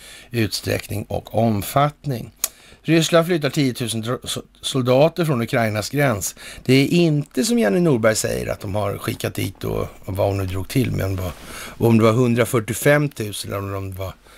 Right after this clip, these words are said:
femhundratusen eller vad något sånt helt, ja. M-, men, och, och det måste ju hon veta också. Att de här siffrorna som hon drar till med, det är ju den här jävla skiten. Har ingenting med verkligheten att göra. Och ändå så gör hon det. Varför gör hon det för?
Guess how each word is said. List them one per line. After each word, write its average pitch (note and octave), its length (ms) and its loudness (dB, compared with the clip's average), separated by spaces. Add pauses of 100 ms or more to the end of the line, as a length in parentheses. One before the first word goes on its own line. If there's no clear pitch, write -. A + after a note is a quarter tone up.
(340)
femhundratusen G2 1000 -2
eller G2+ 100 -6
vad G2+ 160 -2
något E2 140 -14
sånt F#2 120 -8
helt, - 380 -10 (220)
ja. G#2 220 0 (380)
M-, C3 300 4
men, C#3 380 2 (160)
och, C#3+ 340 0
och D3 80 2
det D3 80 4
måste C#3+ 240 2
ju C3 40 2
hon A2 120 0
veta - 300 -8
också. - 280 -12 (1000)
Att B2 140 2
de B2+ 120 2
här G#2 100 4
siffrorna G#2 400 -4
som G2 140 -6
hon G#2 120 -4
drar G#2+ 100 -6
till G#2 200 -8
med, - 180 -8
det G#2+ 120 -6
är G#2+ 40 -8
ju - 80 -8
den F#2 80 -6
här - 80 -4
jävla - 260 -6
skiten. - 500 -14 (920)
Har C3 180 4
ingenting G2 300 -4
med G2+ 100 -8
verkligheten G2 400 -12
att E2 80 -12
göra. E2+ 160 -12
Och G#2+ 120 -2
ändå A#2 200 0
så G#3 60 -4
gör B2+ 160 -2
hon G#2 160 -8
det. F#2+ 100 -8
Varför A#2 200 -4
gör D#3 80 2
hon D3+ 80 2
det E3+ 240 -2
för? - 220 -12